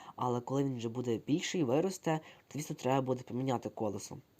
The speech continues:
Дуже гарненький хомячок, він мені дуже сподобався, дуже такий милий,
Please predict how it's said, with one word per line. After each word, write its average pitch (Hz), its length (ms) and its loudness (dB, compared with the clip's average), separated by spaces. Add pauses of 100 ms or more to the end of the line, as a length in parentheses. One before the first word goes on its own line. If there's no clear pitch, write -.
(120)
Дуже 151 300 4
гарненький 127 440 0
хомячок, 127 420 -2
він 120 140 -2
мені 117 240 -4
дуже 113 360 -4
сподобався, 147 680 0 (440)
дуже 120 180 2
такий 107 280 -6
милий, 175 480 2